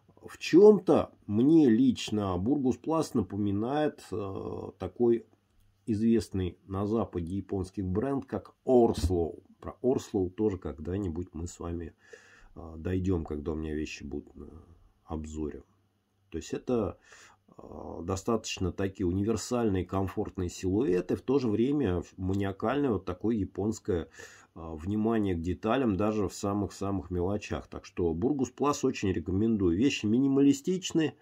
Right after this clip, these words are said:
э, очень хорошо сидят, в том числе на европейцах. Вот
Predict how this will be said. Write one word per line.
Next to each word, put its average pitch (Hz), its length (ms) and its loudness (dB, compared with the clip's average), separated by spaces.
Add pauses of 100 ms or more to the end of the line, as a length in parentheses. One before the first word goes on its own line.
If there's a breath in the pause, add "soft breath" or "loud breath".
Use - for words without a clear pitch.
(540 soft breath)
э, 85 40 -8 (300)
очень 147 420 4
хорошо 110 460 2
сидят, 151 680 2 (380)
в - 100 -20
том 131 200 6
числе 120 300 4
на 113 80 8
европейцах. 113 1000 4
Вот - 140 -8